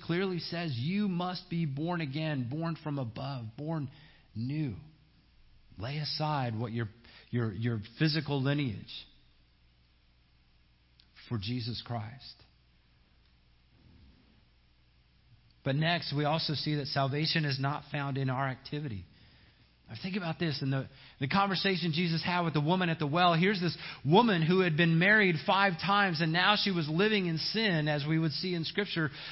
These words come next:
living with someone else outside of being married to him. And she may have been entering in time and time again because culturally that's what a woman could do at that time.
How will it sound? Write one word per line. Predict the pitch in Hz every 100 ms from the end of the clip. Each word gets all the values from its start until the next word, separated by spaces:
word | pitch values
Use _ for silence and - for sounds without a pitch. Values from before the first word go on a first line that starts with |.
| -
living | 160 220 208
with | 175
someone | - 196 180 170
else | 196 165 156
outside | - 180 170 - 175 175
of | 147 135
being | 175 165
married | 147 175 185 165 -
to |
him. | 113 92 - - _ _ _ _ _ _ _ _ _ _ _ -
And | 170
she | - 240
may | 233 214
have | 214 185
been | 185 - - -
entering | 196 220 226 220 214
in | 208
time | 202 202 208 214
and | 208
time | 202 202 196
again | 156 190 208
because | 185 175 165 -
culturally | 214 202 202 190 170
that's | 180 -
what | 180
a | 185
woman | 165 185 180
could | 165 151
do | 160 175
at | 151
that | 147
time. | - 123 117